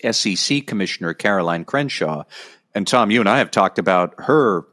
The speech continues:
pronouncements about policy, uh, monetary penalties in the past. Um, now, I understand that Commissioner Crenshaw is talking about civil enforcement,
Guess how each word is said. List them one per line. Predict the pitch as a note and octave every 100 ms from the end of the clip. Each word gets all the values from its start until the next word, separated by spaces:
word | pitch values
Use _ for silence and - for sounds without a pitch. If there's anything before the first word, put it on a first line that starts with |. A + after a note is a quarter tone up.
| -
pronouncements | A#2 G2+ F#2 - G2 F2
about | F2 F2+ F2
policy, | G#2 F#2 F2+ - F2+ F2
uh, | E2+ E2+
monetary | E2+ G2 F#2+ - F2+
penalties | - F#2 F2 - E2+ E2 -
in | G2+
the | E2+
past. | B2+ D3 E2 - - - - - - -
Um, | G2+ F#2 F2+ F2 D#2+ _ G#2+
now, | G#2+ G2+
I | G#2
understand | F#2+ - A2+ B2 A#2
that | F#2+
Commissioner | - A2+ - F2
Crenshaw | - D3 C#3+ A2 F#2+ F#2
is | F#2 -
talking | F#2+ F2+ F#2
about | E2+ E2+ E2
civil | - - C#3+ B2+
enforcement, | G2+ - G2 - E3 G3+